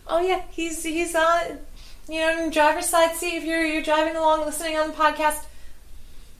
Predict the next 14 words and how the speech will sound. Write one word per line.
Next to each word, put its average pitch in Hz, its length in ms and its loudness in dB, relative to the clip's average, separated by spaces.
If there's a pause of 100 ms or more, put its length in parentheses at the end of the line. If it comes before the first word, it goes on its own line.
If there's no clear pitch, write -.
(560)
Because 214 360 -10
that's - 340 -2
the 226 120 -8
reality. 190 560 -8 (1300)
That's 233 340 -8
the 240 140 -10
reality, 202 460 0
friends. 202 360 -8
God 214 600 0
is 202 200 -4
right 208 320 -2
here 214 300 -2
with 202 360 -2
you 190 240 -8